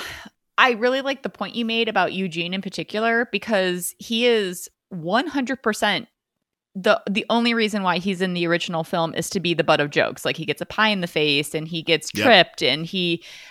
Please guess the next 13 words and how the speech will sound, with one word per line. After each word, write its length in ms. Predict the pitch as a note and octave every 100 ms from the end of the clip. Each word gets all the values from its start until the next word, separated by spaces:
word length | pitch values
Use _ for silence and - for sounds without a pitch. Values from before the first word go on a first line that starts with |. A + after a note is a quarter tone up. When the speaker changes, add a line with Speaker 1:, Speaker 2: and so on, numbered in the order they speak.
| -
Speaker 1:
like, 160 | F#3+
that 180 | G3 G3+
is 260 | B3 A3 - _ _ _
all 180 | E3 F3+
he's 320 | G#3 G#3 G3 D#3+
there 220 | D#3 D#3
for. 420 | - F2 - - _ _ _ _ -
And 640 | G3 F#3 F3 F3 E3+ E3+ -
in 180 | F#3+ F3+
this 260 | - -
film, 540 | - A#3 G3 F#3 F#3 F3+ _
you 80 | -
know, 280 | D#4+ G#3+